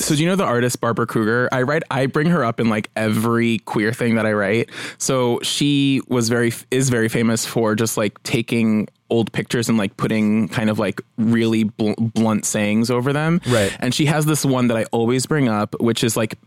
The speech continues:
Speaker 1: um, a picture of, like, men playing football in, like, the twenties maybe, like,
Speaker 2: Right.
Speaker 1: real pigskin helmet, whatever, you know, like, um,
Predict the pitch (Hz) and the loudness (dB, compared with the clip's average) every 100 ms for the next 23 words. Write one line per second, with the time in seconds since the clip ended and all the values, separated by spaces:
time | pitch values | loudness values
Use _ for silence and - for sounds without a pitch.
0 | - _ 120 113 113 123 156 151 127 117 | -20 _ -2 0 0 0 -2 0 0 0
1 | - 117 117 117 123 113 117 110 117 113 | 0 0 0 0 -2 0 -2 -2 0 2
2 | 110 - 107 - 110 110 139 165 185 180 | 0 -2 -6 -4 -2 0 0 0 0 0
3 | 180 196 196 202 123 120 101 - - - | 2 2 2 0 0 2 0 -2 -10 -4
4 | 113 117 117 107 - 104 - 113 117 104 | 0 2 2 0 -2 -4 0 0 2 0
5 | - 110 113 120 131 110 113 101 - - | 0 0 2 0 0 0 0 0 -4 -4
6 | 113 107 110 | -2 2 0